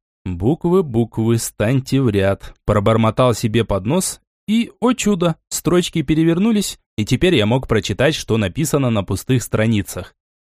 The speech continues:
И никакой Васька мне не понадобился. А вот то, что прочел, повергло в шок. «Ну, здравствуй, внучек», было выведено мелким женским почерком. «Раз ты читаешь эти строки,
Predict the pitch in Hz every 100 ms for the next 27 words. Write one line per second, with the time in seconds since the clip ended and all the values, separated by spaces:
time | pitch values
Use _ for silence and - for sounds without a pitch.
0 | - 120 175 214 226 202 180 196 - 120
1 | 170 160 101 101 135 131 120 113 110 104
2 | _ _ 98 101 120 - 139 - 101 -
3 | 101 139 175 151 98 101 131 131 131 -
4 | - 85 _ _ _ _ _ _ 120 220
5 | 247 233 190 123 107 139 160 - 131 139
6 | 107 110 127 113 110 - - _ _ -
7 | 95 127 113 101 165 180 156 151 127 131
8 | 156 131 92 107 123 117 107 117 104 101
9 | - 90 - _ _ _ 123 196 220 185
10 | 180 147 165 156 143 139 135 104 - 104
11 | 143 - 190